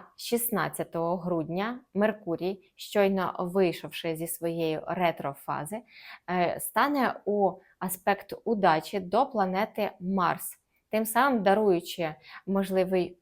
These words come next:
успіх в різні сфери життя, для кожного свою, у вашому випадку в сфери першого та п'ятого домі-, домів гороскопу. І це можуть бути якісь приємні новини від ваших дітей, або приємний час разом, якась,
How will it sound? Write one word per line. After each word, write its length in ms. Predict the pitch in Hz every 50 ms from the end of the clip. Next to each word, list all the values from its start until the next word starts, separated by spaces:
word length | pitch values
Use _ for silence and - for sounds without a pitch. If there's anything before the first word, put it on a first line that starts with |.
| _ _
успіх 560 | 202 202 175 156 - - _ 208 262 285 -
в 40 | 185
різні 320 | 196 220 214 190 190 175 165
сфери 360 | - - 165 151 147 147 151
життя, 380 | 165 175 156 - - - 254
для 120 | 247 214 180
кожного 380 | - - 170 170 - - 151
свою, 360 | 147 - - - 175 196 247 262 262 - - - - -
у 60 | -
вашому 340 | 185 196 196 196 208 190 180
випадку 560 | 185 180 185 - 240 262 254 - - - 208
в 80 | 180 180
сфери 500 | - - - - 190 202 202 190 175 - - _ _
першого 360 | - 247 294 285 - 240 208 196
та 140 | - 202
п'ятого 500 | 196 - - 214 208 196 196 196 180 175
домі-, 360 | 165 175 180 175 170 170 170 - -
домів 360 | - 175 190 185 180 175 185
гороскопу. 680 | 190 185 175 180 175 180 - - - 156 147 - 160 156 - - - - - _
І 80 | - 202
це 220 | - - 214 214
можуть 340 | 214 202 196 190 185 185 180
бути 220 | 196 196 190 190
якісь 280 | 180 180 180 185 180 -
приємні 480 | - - 208 190 202 226 233 226 226
новини 680 | 220 214 220 214 196 190 185 185 180 175 170 160 - 170 175
від 140 | 185 170 180
ваших 440 | 175 175 170 170 - 175 175 180
дітей, 460 | 165 - 180 - _ - 156 151 147 - - - - - -
або 260 | - 170 165 190 220
приємний 580 | 214 - 190 190 185 190 202 208 208 208 202 185
час 400 | 185 - - 190 190 202 - -
разом, 440 | 196 190 185 185 185 - 170 165 165
якась, 340 | 165 - - 202 - -